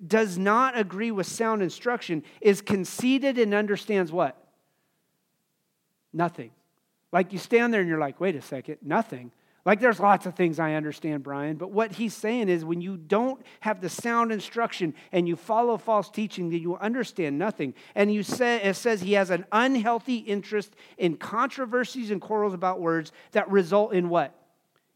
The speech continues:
Envy, strife, malicious talk, evil suspicions, and constant friction between men of corrupt mind who have been robbed of truth. And listen what he says. "And who think godliness is a means to financial gain."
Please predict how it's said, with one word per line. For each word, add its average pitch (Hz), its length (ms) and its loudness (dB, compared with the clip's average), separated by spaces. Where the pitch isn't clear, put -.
Envy, 196 480 0
strife, 190 760 0
malicious 175 640 2
talk, 202 420 0
evil 226 340 2
suspicions, 196 880 -2
and 156 180 -2
constant - 520 -4
friction 202 400 -2
between 165 360 -2
men 180 200 0
of 160 100 -6
corrupt 170 400 -4
mind 160 320 -4
who 156 80 -4
have 147 120 -4
been 139 180 -6
robbed 143 260 -6
of 139 140 -14
truth. 131 420 -14
And 143 120 -6
listen 147 200 -6
what 160 80 -4
he 151 60 -2
says. 123 500 -10
"And 214 340 4
who 196 140 -2
think 180 320 -2
godliness 185 640 -2
is 151 140 -12
a 147 60 -6
means 151 400 0
to 151 100 -10
financial 139 560 -8
gain." 123 320 -16